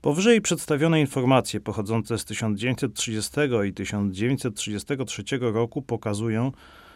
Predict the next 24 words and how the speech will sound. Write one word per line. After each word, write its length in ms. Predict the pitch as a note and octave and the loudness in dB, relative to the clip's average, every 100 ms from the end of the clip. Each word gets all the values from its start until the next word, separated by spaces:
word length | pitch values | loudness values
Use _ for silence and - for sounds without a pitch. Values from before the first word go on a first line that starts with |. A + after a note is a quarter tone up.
| - _ | -20 _
że 280 | - B2+ C3 | 2 8 8
Watykan 480 | A#2+ A#2 F#3 G3 F#3 | 8 2 2 2 2
starał 340 | - D#3+ E3 | 2 4 4
się 140 | - D3 | 4 2
zachować 460 | C#3+ C3+ C#3 C#3 | 2 2 2 0
pojednawczą 760 | - C#3+ C3+ B2+ C#3 - C#3+ A#2+ | -2 2 2 4 2 2 0 0
postawę 460 | B2 - B2+ A#2+ | -2 -2 0 0
w 60 | A2+ | -2
stosunkach 500 | - A2 B2 A2+ A2 | -6 -4 -4 -2 -4
polsko-niemieckich 1040 | - A#2 - A2+ A2 A2 A2 - - F#2+ - - - - - | -2 -2 -2 0 2 2 0 -4 -12 -18 -18 -20 -20 -20 -2
i 80 | B2+ | 4
nieustannie 640 | C3+ B2+ - D3+ D#3 B2+ | 4 4 0 0 2 2
podkreślał 840 | - A2+ - A#2+ G#2+ - A2 A2+ - | 0 -6 -2 -2 -2 0 0 0 0
aż 200 | A2+ G#2+ | 0 2
do 120 | A2 | 0
wybuchu 500 | G#2 G#2+ - A#2+ A#2 _ _ | 0 -2 -2 -2 -2 _ _
wojny 500 | A#2+ A#2 A#2+ A2 G2+ | 2 6 6 6 2
pierwszego 480 | - G2+ - A2+ G#2 | -2 -6 -4 -2 -2
września 400 | G2+ A2+ - G#2+ | 0 0 0 -4
tysiąc 340 | G2 - G2+ | -6 -6 -6
dziewięćset 440 | F#2+ A2 A#2+ - G#2 | -4 -2 -2 -2 -8
trzydziestego 480 | - G2+ G2 A2+ A2 | -8 -8 -6 -4 -2
dziewiątego 540 | G2 G2+ F#2+ A2 G#2 | -2 -2 -2 -2 -2
roku, 340 | G#2+ G#2 A#2 | -2 -4 -6